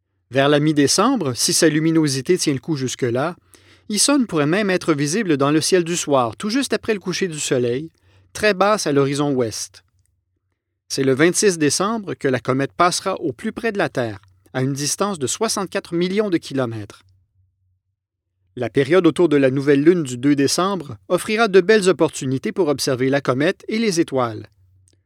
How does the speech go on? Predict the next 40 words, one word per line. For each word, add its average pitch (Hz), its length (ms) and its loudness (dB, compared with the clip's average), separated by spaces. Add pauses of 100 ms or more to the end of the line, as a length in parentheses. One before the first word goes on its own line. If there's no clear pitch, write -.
(140)
Plus 226 120 -4
tard 220 220 2
dans 180 120 6
le 165 100 6
mois, 143 300 2 (380)
la 120 120 -4
luminosité 151 720 2
de 147 80 4
la 131 140 0
pleine 185 280 0
lune 185 220 0
du 135 120 -8
dix-sept 147 460 -4
décembre 165 600 -2 (240)
pourrait 196 200 0
toutefois - 400 -2
nuire 160 320 4
aux 135 160 2
observations 135 580 -2
d'Ison. 127 380 -8 (3750)
Il 127 100 -6
n'y 139 80 2
a 131 60 2
pas 151 140 2
que - 100 -6
la - 60 -6
comète 208 340 0
qui - 100 4
offrira 156 340 2
un 151 100 2
beau 139 140 2
spectacle 135 540 -4
ce - 120 -6
mois-ci. 117 440 -6 (760)
Les 131 160 0
nuits 151 200 0
de 139 80 6
décembre 139 500 0
sont 156 240 -2
longues 139 460 -2